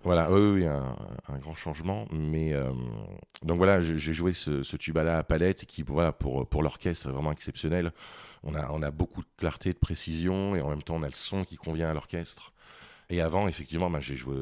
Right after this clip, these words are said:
je joue aussi des instruments Melton, et oui, des, des instruments à piston, par contre, euh, voilà. J'ai fait ce choix de passer sur palette. Tuba, je, j'ai fait souvent donc, euh, beaucoup de tuba contrebasse en ut,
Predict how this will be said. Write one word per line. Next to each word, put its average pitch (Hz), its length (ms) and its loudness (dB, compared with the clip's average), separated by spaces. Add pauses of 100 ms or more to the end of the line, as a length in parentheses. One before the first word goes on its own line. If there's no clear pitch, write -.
(100)
je 62 140 -10
joue 64 120 -8
aussi 69 260 -10
des 65 200 -8
instruments 65 360 -8
Melton, 82 400 0
et 78 80 0
oui, 82 260 -2
des, 67 220 -6 (480)
des 62 120 -14
instruments 76 300 -4
à 71 60 -4
piston, 69 420 -10
par 67 140 -10
contre, 65 160 -8 (180)
euh, 57 60 -12 (320)
voilà. 55 180 -12 (480)
J'ai - 100 -16
fait 80 120 -8
ce - 100 -6
choix 80 140 -4
de - 40 -12
passer - 260 -6
sur - 200 -12
palette. - 480 -6 (800)
Tuba, 92 880 0
je, 78 360 -2 (260)
j'ai 76 160 -8
fait 78 160 -6
souvent 82 280 -2
donc, 71 260 -2
euh, 65 120 -4
beaucoup 87 260 -6
de 69 240 -4 (640)
tuba 65 260 -8
contrebasse 69 580 -8
en 71 160 -2
ut, - 380 -6